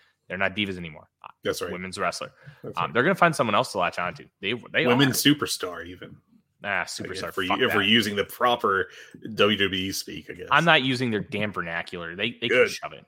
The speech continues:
Speaker 1: But,
Speaker 2: You
Speaker 1: uh,
Speaker 2: really shouldn't.
Speaker 1: <laughs> anyways, um, you look at that. I, how can,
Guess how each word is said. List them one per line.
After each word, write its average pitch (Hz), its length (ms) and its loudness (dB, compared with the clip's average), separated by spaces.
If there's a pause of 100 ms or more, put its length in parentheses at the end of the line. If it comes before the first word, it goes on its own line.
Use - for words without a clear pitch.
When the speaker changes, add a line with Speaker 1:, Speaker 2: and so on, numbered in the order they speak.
(140)
Speaker 1:
But, 92 220 0
Speaker 2:
You 92 60 2
Speaker 1:
uh, 98 120 4
Speaker 2:
really 95 200 4
shouldn't. 82 300 -2 (680)
Speaker 1:
<laughs> - 800 0
anyways, 104 580 0
um, 92 300 -6 (400)
you 131 160 -6
look 139 340 -2
at 151 140 -4
that. 85 300 -4 (580)
I, 123 180 -10 (440)
how 208 280 -6
can, 196 180 -8